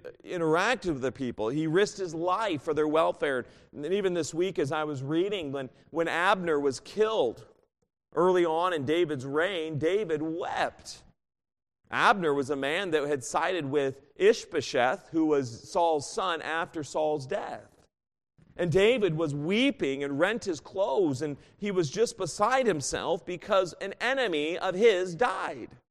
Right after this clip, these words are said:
David valued life. Rehoboam, though, ignores the lessons of the past, and he turns his ear away from the voices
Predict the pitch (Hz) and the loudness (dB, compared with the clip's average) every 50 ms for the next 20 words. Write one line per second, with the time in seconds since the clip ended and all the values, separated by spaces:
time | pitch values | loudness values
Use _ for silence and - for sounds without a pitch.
0 | _ _ _ _ _ _ _ _ _ _ _ _ _ _ _ _ _ _ _ _ | _ _ _ _ _ _ _ _ _ _ _ _ _ _ _ _ _ _ _ _
1 | _ _ _ _ _ _ _ _ _ _ _ - 110 101 143 165 180 175 139 131 | _ _ _ _ _ _ _ _ _ _ _ -18 -6 0 2 4 4 4 4 2
2 | 117 107 123 135 135 127 120 117 101 113 117 113 110 - - - _ _ _ _ | -2 0 0 2 2 2 0 -2 -4 -6 -6 -8 -8 -14 -20 -20 _ _ _ _
3 | _ _ _ _ _ _ _ _ _ _ _ _ _ _ _ _ _ _ _ _ | _ _ _ _ _ _ _ _ _ _ _ _ _ _ _ _ _ _ _ _
4 | _ _ _ _ _ _ _ _ - _ - 107 120 151 170 170 165 147 135 156 | _ _ _ _ _ _ _ _ -20 _ -4 0 4 4 6 6 6 6 6 4
5 | 165 190 196 190 165 147 131 117 117 127 151 175 170 151 131 139 147 151 180 185 | 4 6 4 4 2 2 0 0 2 2 2 0 0 -2 -2 0 0 2 2 4
6 | 170 147 139 151 156 131 139 123 131 143 165 175 - 160 143 127 143 127 113 117 | 4 4 4 2 0 0 -2 0 2 0 0 -2 -4 -8 -6 -6 -6 -6 -6 -8
7 | - - - 220 214 175 143 139 160 190 - - - - 151 151 151 143 - - | -10 -4 -2 0 0 0 0 -2 -2 -6 -8 -16 -14 -12 -8 -6 -6 -8 -8 -8
8 | 202 202 233 254 247 233 208 156 175 190 180 165 156 151 151 151 156 175 180 170 | -8 -6 -6 -6 -4 -6 -6 -4 -2 0 2 4 4 4 4 4 2 2 0 -2
9 | 165 151 143 131 131 156 165 170 - - 139 135 123 | -4 -6 -4 -4 0 0 0 0 0 -6 -10 -10 -10